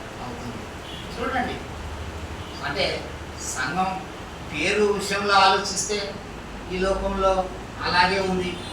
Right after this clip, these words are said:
సిద్ధాంతం విషయంలో ఆలోచిస్తే కూడా అలాగే ఉంది, పరిస్థితి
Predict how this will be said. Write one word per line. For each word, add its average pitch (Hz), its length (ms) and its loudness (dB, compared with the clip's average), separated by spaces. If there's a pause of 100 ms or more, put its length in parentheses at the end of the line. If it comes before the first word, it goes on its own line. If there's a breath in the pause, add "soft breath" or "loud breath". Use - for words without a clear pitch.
(480)
సిద్ధాంతం 202 640 4
విషయంలో 190 320 -4 (100)
ఆలోచిస్తే 180 540 -2
కూడా - 180 -2 (1160)
అలాగే 160 380 4 (160)
ఉంది, 139 220 -4 (640)
పరిస్థితి 156 400 -6